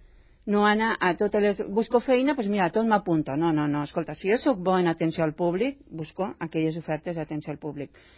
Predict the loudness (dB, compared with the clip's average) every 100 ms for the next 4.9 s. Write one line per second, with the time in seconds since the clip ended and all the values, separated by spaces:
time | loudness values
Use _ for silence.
0 | _ 0 2 4 0 2 4 4 2 0
1 | 0 0 0 0 2 0 -6 -8 -4 0
2 | 0 2 0 2 2 2 2 2 2 2
3 | 2 4 4 2 0 -2 -2 0 -6 -4
4 | -4 -2 -4 -4 -6 -6 -2 0 0